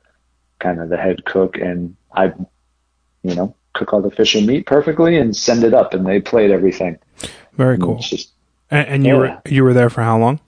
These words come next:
Speaker 1: I was there for a year.
Speaker 2: Mm-hmm.
Speaker 1: Um,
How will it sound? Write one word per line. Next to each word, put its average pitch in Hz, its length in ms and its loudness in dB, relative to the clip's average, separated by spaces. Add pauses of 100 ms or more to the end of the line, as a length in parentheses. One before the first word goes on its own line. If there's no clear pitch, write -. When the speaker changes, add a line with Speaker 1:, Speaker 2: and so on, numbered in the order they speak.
(1160)
Speaker 1:
I - 80 2
was 175 160 2
there 175 180 6
for 135 240 4
a 117 60 4
year. 90 420 0 (220)
Speaker 2:
Mm-hmm. 117 360 -6
Speaker 1:
Um, 90 600 -2